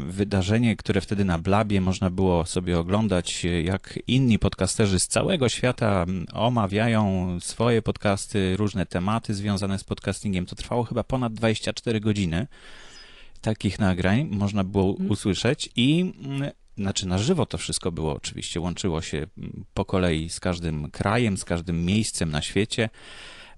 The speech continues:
Speaker 1: No i właśnie, y, słuchałem twojej rozmowy, oczywiście po angielsku, bo, bo
Speaker 2: <laughs>
Speaker 1: zielonego pojęcia nie miałem, że ty, e, świetnie mówisz również po polsku i po angielsku. No i właśnie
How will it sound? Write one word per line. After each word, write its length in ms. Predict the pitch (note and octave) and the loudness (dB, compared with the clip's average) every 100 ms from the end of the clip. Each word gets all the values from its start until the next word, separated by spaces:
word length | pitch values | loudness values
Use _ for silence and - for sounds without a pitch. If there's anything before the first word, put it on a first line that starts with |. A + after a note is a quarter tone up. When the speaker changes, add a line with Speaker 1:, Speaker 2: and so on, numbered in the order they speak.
| - | -4
Speaker 1:
No 180 | - G3 | 2 0
i 200 | D#4+ A#3+ | 2 2
właśnie, 520 | F3+ G3+ G#3 F#3+ D#3+ B2 A#2 G#2 G#2+ A2+ A#2 A2+ | 2 2 4 4 4 2 -4 -6 -10 -14 -14 -8
y, 40 | |
słuchałem 680 | - B2 C#3 E3+ D#3+ C#3+ B2 A#2 G#2+ | 0 2 4 4 4 2 0 -4 -6
twojej 400 | - D3 F3+ D#3 | 0 4 6 6
rozmowy, 680 | C3 A2 B2+ F2 E2+ G2 A#2 B2+ - - - - - | 4 2 2 2 2 2 0 -6 -14 -18 -20 -20 -12
oczywiście 380 | - F#2+ - | -6 -4 -2
po 120 | G2+ A2+ | 0 2
angielsku, 640 | B2 D#3+ C#3+ - - D#2 | 4 4 2 -2 -6 -6
bo, 300 | E2+ E2+ E2+ F2 | -4 -4 -4 -6
bo 540 | F2+ E2+ F2 F#2 F#2 F2+ - - - | -8 -10 -10 -8 -6 -6 -8 -8 -8
Speaker 2:
<laughs> 320 | - - - | -10 -14 -12
Speaker 1:
zielonego 680 | - - F#2+ G2 F#2 F#2 G2 | -10 -6 -4 -2 -4 -4 -4
pojęcia 460 | A2+ C3+ D#3 - | -2 0 0 -2
nie 100 | A#2 | -4
miałem, 340 | G#2+ G2+ F#2 A#2 | -4 -6 -4 -4
że 140 | G#2 | -4
ty, 220 | - G#2+ - - - - - | -6 -10 -10 -18 -20 -20 -14
e, 420 | F2+ F#2 F#2+ F#2+ | -6 -2 -2 -2
świetnie 380 | G2+ G2+ F#2+ G2+ | -4 -4 -4 -4
mówisz 300 | F2 F2+ - | -4 -6 -4
również 320 | F#2 E2+ F2 | -6 -6 -10
po 100 | - | -10
polsku 480 | F2 F2 D#2+ - - | -6 -6 -6 -8 -8
i 80 | F2 | -8
po 100 | F#2 | -6
angielsku. 500 | G2 C3 A2 - - | -6 -4 -4 -6 -8
No 80 | F2+ | -4
i 80 | G#2 | -4
właśnie 360 | C3+ - D#3 | -4 -4 -8